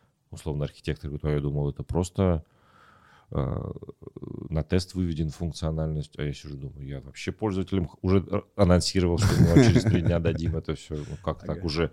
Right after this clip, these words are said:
Speaker 1: инструкцию написали. Ну, чтоб такого не возникало, это к вопросу о выра-, наверное,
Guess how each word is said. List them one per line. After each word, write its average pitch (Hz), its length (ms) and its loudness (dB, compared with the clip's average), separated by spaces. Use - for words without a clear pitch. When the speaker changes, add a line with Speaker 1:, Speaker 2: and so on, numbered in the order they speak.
Speaker 1:
инструкцию 90 540 -2
написали. 98 580 4
Ну, 143 80 0
чтоб - 180 -8
такого 139 300 -2
не 104 120 2
возникало, 101 480 0
это 85 160 0
к - 100 -20
вопросу 85 480 0
о 78 100 2
выра-, 80 260 2
наверное, 80 520 2